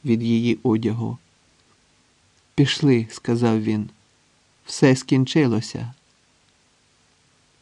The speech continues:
"Там", вона кивнула кудись вбік, де метушились люди.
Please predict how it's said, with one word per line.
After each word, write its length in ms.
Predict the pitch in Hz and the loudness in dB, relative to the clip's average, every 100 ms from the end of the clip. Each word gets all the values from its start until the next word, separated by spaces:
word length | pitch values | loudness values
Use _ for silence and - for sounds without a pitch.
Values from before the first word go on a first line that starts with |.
| _ | _
"Там", 380 | - 165 175 147 - _ _ _ _ _ _ - | 2 4 4 2 -4 _ _ _ _ _ _ -2
вона 240 | 127 135 | 2 2
кивнула 520 | 131 131 131 127 123 | 2 4 6 6 4
кудись 380 | 113 127 127 123 | 0 0 2 2
вбік, 520 | 113 117 117 131 - _ _ _ | 0 2 4 4 0 _ _ _
де 160 | 120 131 | 0 4
метушились 720 | 127 127 123 135 120 120 - | 4 4 0 2 4 2 2
люди. 460 | 120 117 110 101 | 4 4 2 -2